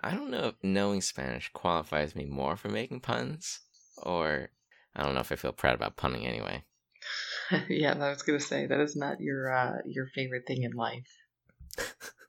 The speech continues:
Speaker 1: Uh, okay, so there was a bit of, uh, language barrier with the maid.
Speaker 2: Yeah, there was a bit of a language barrier, and then I guess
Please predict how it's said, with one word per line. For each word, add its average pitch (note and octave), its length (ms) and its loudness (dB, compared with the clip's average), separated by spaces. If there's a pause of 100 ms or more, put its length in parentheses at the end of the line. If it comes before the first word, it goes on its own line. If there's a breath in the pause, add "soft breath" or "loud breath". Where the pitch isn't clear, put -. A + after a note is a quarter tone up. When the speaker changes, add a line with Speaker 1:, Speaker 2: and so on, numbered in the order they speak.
(1400 soft breath)
Speaker 1:
Uh, B1 280 2
okay, - 180 2
so - 140 0
there C#2 100 8
was C#2 140 4
a D2+ 60 -4
bit D2+ 160 4
of, C#2 220 2 (280)
uh, A1+ 340 -8
language D2+ 400 4
barrier B1 240 2
with C#2+ 120 -6
the C#2+ 60 -2
maid. A#1 360 -4 (280)
Speaker 2:
Yeah, E3+ 380 6
there D3+ 140 0
was D3+ 100 -4
a - 60 -14
bit E3+ 200 6
of D#3 60 -6 (240)
a - 60 -8
language C#3+ 420 -4
barrier, B2+ 320 4
and C#3+ 180 6
then D3 80 0
I D3+ 100 0
guess - 220 -10